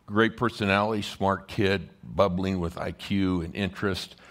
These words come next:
This light bulb, I can't get, I can't get it to come on. Maybe if I just stick it in his head, maybe if I carve it into the skull a little bit, will it come on?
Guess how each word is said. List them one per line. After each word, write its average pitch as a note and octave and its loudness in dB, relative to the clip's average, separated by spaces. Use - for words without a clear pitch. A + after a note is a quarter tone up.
This B2 0
light D3+ 4
bulb, A2 2
I A#2+ 0
can't D3+ -2
get, B2+ -2
I A#2 -4
can't C3 -2
get C3 2
it B2+ -2
to A2 -4
come B2 -2
on. B2 2
Maybe D#3 2
if B2+ -2
I A#2 2
just A#2 -2
stick - -4
it B2 0
in B2 2
his G#2 -2
head, F2 -2
maybe D3+ 4
if C3 0
I A#2 4
carve C#3 2
it A#2+ 2
into C3 0
the A2 0
skull C#3 -2
a - -2
little C#3+ 0
bit, C3 0
will A2+ 0
it A2 -6
come B2+ -2
on? D#3+ 0